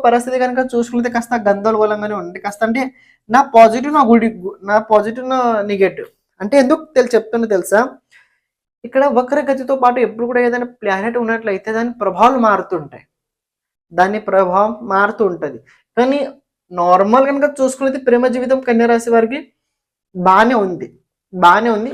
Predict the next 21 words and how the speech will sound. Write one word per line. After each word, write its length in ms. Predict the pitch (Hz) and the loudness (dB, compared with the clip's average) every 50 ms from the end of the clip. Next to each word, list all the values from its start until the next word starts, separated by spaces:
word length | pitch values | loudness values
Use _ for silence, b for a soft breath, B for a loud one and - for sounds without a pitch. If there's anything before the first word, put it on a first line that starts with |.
| 247 | -2
మరి 140 | 220 220 226 | 2 2 4
అంత 160 | 240 240 226 262 233 | 2 2 0 -2 -4
నెగటివ్ 300 | 208 196 214 220 226 226 | -2 0 0 2 2 2
అని 180 | 240 240 233 233 | 2 0 -2 -4
చెప్పను 300 | 190 - - 202 196 247 - - - - | -6 -4 -2 -2 -2 -2 -4 -6 -2 -2
గోచర 260 | 190 185 - 214 208 190 175 | 0 0 0 -2 -2 -2 0
గ్రహ 160 | 175 175 180 180 175 | 2 2 2 2 0
రీతి-, 460 | 175 175 - 185 175 180 _ 185 175 | -2 -6 -8 -12 -14 -12 _ -12 -10
రీత్యా. 280 | 170 165 165 165 151 139 139 131 131 _ _ b b b b b b - | -10 -10 -8 -8 -8 -8 -8 -12 -18 _ _ b b b b b b -4
ఎందుకంటే 360 | 226 240 277 - 285 269 262 294 | -2 0 0 0 0 0 -2 -4
ఇక్కడ 220 | 285 285 - 277 277 277 - - | -4 -2 -2 -2 -2 -2 -4 -2
కుజుని 340 | - 240 220 190 262 269 262 262 | 0 2 2 4 2 0 0 0
సంబంధం 440 | 277 247 247 247 262 254 262 269 262 | 0 0 0 0 0 0 0 2 2
ఉంది, 260 | 262 269 262 262 277 277 277 - - - - - | 2 2 2 2 2 0 -2 -6 -10 -16 -10 -2
శని 260 | - 233 214 233 254 254 247 | 0 2 2 2 2 0 0
సంబంధం 400 | 240 233 220 226 233 233 233 240 233 240 | 0 0 2 2 2 2 0 0 -2 -2
కూడా 120 | 247 240 233 233 | -4 -4 -4 0
తోడుగా 280 | 233 214 208 208 208 214 | 0 0 2 2 2 0
ఉండడం 260 | 202 202 202 208 208 202 | 0 -2 -2 -4 -4 -4
వల్ల, 200 | 185 170 170 196 226 262 b b b b b b b b b b _ _ - | -4 -4 -2 -2 -2 -2 b b b b b b b b b b _ _ -2
రెండు 340 | 175 180 208 240 262 262 | 0 2 2 2 2 2